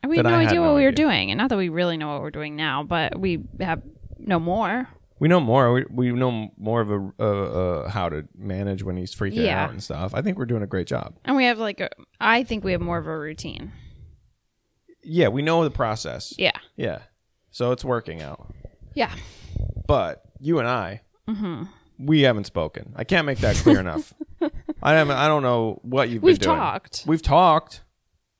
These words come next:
Speaker 1: Sure. Yeah.
Speaker 2: What, what do you want to eat? Is there anything we can watch on
Speaker 1: Yeah.
Speaker 2: T V? Oh my God.
Speaker 1: Can you go
Speaker 2: Will
Speaker 1: get
Speaker 2: he
Speaker 1: the
Speaker 2: stop?
Speaker 1: mail? Yeah.
Speaker 2: Will you get the mail?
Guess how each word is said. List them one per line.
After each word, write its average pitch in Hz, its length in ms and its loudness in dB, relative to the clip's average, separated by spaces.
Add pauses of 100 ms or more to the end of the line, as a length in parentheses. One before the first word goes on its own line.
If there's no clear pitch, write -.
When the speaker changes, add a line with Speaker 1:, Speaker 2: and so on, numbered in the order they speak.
(500)
Speaker 1:
Sure. - 420 0 (180)
Yeah. 277 160 4
Speaker 2:
What, - 160 0 (260)
what 131 220 2
do 151 60 4
you 147 80 2
want 143 260 -2
to 117 80 -6
eat? 135 340 -4 (140)
Is 113 200 -6
there 117 120 -2
anything 127 320 -4
we 120 100 -2
can 117 180 -6
watch 117 220 -4
on - 80 -2
Speaker 1:
Yeah. - 20 -8
Speaker 2:
T 123 180 -4
V? 117 400 -4 (160)
Oh 117 60 -4
my 117 180 -2
God. 107 400 0 (100)
Speaker 1:
Can 214 200 0
you 202 80 -2
go 196 140 0
Speaker 2:
Will - 80 4
Speaker 1:
get 185 100 4
Speaker 2:
he - 40 0
Speaker 1:
the 185 60 0
Speaker 2:
stop? - 400 0
Speaker 1:
mail? - 260 -8
Yeah. - 240 -4 (100)
Speaker 2:
Will 117 100 -2
you 113 100 -2
get 117 160 -2
the 113 80 -4
mail? 104 440 -4